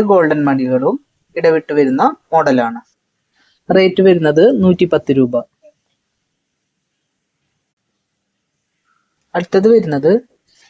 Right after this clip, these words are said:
വലിയ ബ്ലാക്ക് ക്രിസ്റ്റൽസും വലിയ ഗോൾഡൻ മണികളും ഇടവിട്ട് വരുന്ന മോഡൽ ബ്രേസ്ലെറ്റ് ആണ്. ഇതിൻ്റെ റേറ്റ് വരുന്നത് നൂറ്റിപ്പത്ത് രൂപയാണ്. നെക്സ്റ്റ് വരുന്നത്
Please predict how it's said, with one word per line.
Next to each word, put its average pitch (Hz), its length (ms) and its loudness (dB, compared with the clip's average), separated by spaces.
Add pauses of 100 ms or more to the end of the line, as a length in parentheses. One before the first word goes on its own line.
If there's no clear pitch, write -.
(140)
വലിയ 180 360 4 (140)
ബ്ലാക്ക് 208 280 0
ക്രിസ്റ്റൽസും 156 580 -2 (580)
വലിയ 180 280 4 (100)
ഗോൾഡൻ 151 360 2
മണികളും 135 420 -2 (320)
ഇടവിട്ട് 170 380 0
വരുന്ന 143 260 0 (360)
മോഡൽ 156 280 2 (320)
ബ്രേസ്ലെറ്റ് 135 500 -2
ആണ്. 120 140 -14 (880)
ഇതിൻ്റെ 156 260 0 (100)
റേറ്റ് 165 280 0
വരുന്നത് 156 340 0 (340)
നൂറ്റിപ്പത്ത് 147 500 -4
രൂപയാണ്. 123 400 -6 (3750)
നെക്സ്റ്റ് 196 340 -4
വരുന്നത് 175 340 2